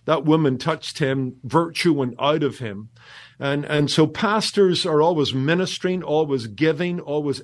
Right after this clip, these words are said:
emptying themselves, uh, virtue, strength is being, uh,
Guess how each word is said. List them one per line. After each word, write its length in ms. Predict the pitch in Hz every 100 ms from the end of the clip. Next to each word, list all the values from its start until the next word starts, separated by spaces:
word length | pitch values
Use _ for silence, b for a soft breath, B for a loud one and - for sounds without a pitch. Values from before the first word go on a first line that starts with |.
| -
emptying 480 | 143 165 - 170 170
themselves, 720 | 170 - 175 175 180 156 - B B B -
uh, 120 | 123
virtue, 520 | 113 135 170 180 - 143
strength 540 | - - 165 175 175
is 160 | 135 101
being, 580 | 151 147 151 147 139 139
uh, 280 | 135 127